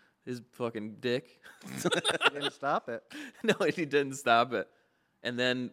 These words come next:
Speaker 1: Barack, and then he, like, gave him services.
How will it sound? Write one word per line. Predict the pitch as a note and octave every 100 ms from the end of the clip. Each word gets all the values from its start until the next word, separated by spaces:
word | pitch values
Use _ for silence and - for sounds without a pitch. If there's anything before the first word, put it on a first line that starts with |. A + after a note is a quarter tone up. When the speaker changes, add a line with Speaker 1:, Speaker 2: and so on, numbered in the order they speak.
| A#2+
Speaker 1:
Barack, | A#2+ A#2 A#2
and | -
then | A#2+
he, | B2+ A#2+
like, | A2+ A2+ A#2+
gave | A#2+ A#2 A#2
him | A2 G#2+ A2+ _ _ _ _ _ _
services. | - - A#2 G#2+ - G#2+ B2+